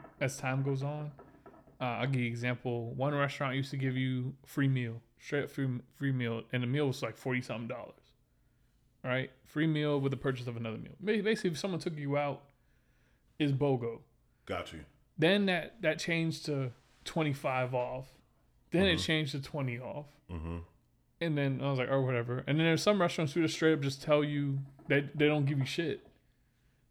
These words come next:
Speaker 1: I've, I've, I've signed up for one email list for one restaurant. I ain't never got an email, bro. And I was like, "Damn." And then the one time I did get an email, they were trying to tell, "Oh, we have this event going on." I'm like, "Man, fuck your event, man. I've been signed up for, like,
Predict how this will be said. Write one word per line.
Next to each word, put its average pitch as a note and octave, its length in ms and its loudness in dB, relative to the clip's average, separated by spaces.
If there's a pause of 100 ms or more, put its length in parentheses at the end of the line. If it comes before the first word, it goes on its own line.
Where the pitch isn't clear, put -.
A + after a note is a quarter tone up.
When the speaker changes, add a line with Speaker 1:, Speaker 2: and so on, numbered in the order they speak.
(140)
Speaker 1:
I've, D#3+ 180 4
I've, F3+ 220 6
I've G3+ 140 2
signed A#3 160 2
up G3 80 -4
for D#3+ 80 2
one D#3 260 4
email E3+ 300 2
list F3+ 280 -2
for C#3+ 120 -4
one D#3 160 2
restaurant. F#3+ 440 0
I D#3+ 80 6
ain't D3 160 8
never D#3 200 8
got C3+ 140 8
an B2 80 2
email, A#2+ 300 2
bro. A#2+ 300 4 (540)
And D#3+ 100 8
I F3+ 80 12
was F3+ 140 10
like, C3 260 6
"Damn." D#3 380 4
And D3+ 120 8
then F3 100 8
the E3 60 8
one F3+ 180 6
time G#3 200 4
I G3 80 8
did G#3 180 6
get G#3+ 120 8
an A3+ 120 0
email, A#3+ 460 4
they E3+ 80 2
were E3+ 100 4
trying E3 240 0
to - 80 -8
tell, D3+ 360 4
"Oh, G3 420 2 (320)
we G#3+ 140 6
have F#3+ 100 6
this D3+ 120 0
event F3+ 280 4
going D#3+ 180 2
on." G3+ 60 -6
I'm C#4 60 -10
like, E4+ 80 -10
"Man, G4 140 -2
fuck - 280 -4
your F3+ 100 8
event, C3+ 300 2
man. F#3 180 0
I've C#4+ 80 -2
been B3+ 140 2
signed A#3+ 240 0
up A#3 80 -4
for, - 120 -6
like, A3 300 -2